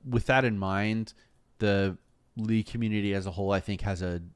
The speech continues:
difficulty adjusting to changes, um, and to seeing things that are different f-, from the norm.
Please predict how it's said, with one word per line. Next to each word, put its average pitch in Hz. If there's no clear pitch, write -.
difficulty 101
adjusting 95
to 87
changes, 151
um, 90
and 92
to 87
seeing 110
things 104
that 95
are 87
different 110
f-, -
from 101
the 95
norm. 104